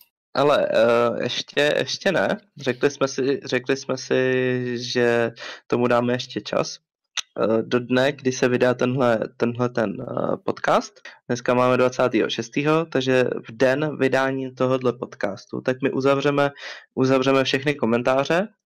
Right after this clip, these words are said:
a proběhne slosování. Slosování bude probíhat tak, že, eh,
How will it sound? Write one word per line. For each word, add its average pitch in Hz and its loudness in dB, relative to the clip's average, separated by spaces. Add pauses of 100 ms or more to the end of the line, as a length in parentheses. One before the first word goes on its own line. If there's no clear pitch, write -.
(260)
a 120 4
proběhne 127 0
slosování. 117 0 (400)
Slosování 156 0
bude 151 0
probíhat 151 0 (140)
tak, 113 2 (600)
že, 123 2
eh, 117 4